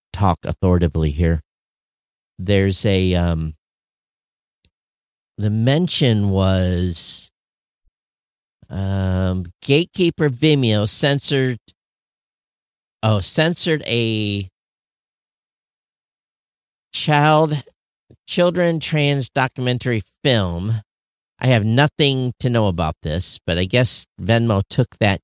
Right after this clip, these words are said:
down. Um, film is an art form. It should never be silenced. Again, Venmo's in business. They can, you know, it's their choice on what content they want on their system. So I really don't have an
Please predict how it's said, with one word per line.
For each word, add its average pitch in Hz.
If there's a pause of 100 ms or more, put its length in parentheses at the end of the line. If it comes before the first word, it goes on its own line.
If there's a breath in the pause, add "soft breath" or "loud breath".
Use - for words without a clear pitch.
(120)
down. 92 (1500)
Um, 87 (280)
film 131
is 117
an 113
art 120
form. 107
It 98
should 98
never 104
be 90
silenced. 92 (520)
Again, 127
Venmo's 147
in 139
business. 139
They 117
can, 107 (180)
you 104
know, 101
it's -
their 131
choice 147
on 95
what 107
content 113
they 95
want 110
on 107
their 92
system. 80 (1300)
So -
I 107
really 131
don't 104
have 110
an 90